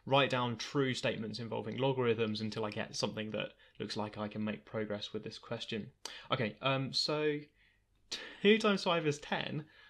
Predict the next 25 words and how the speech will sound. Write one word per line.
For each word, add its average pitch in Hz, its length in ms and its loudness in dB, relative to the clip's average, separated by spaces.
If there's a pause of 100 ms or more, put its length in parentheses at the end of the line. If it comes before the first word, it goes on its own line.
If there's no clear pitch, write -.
(140)
That - 80 -8
means 123 320 -8
two 160 380 -2
is, 127 340 0 (680)
uh, - 260 -4 (600)
ten 139 240 -2
over - 400 -6 (260)
five. - 480 -2 (840)
And 160 160 0
again, - 180 0 (120)
I've 175 180 -2
no 214 260 8
idea 175 200 6
if 147 120 2
this 139 120 2
is 135 80 -2
making 135 260 0
progress 165 360 4
or 120 60 -2
not, 117 160 0
but 139 100 2
at 143 60 0
least 180 180 2
it's - 120 -2
true. - 280 -4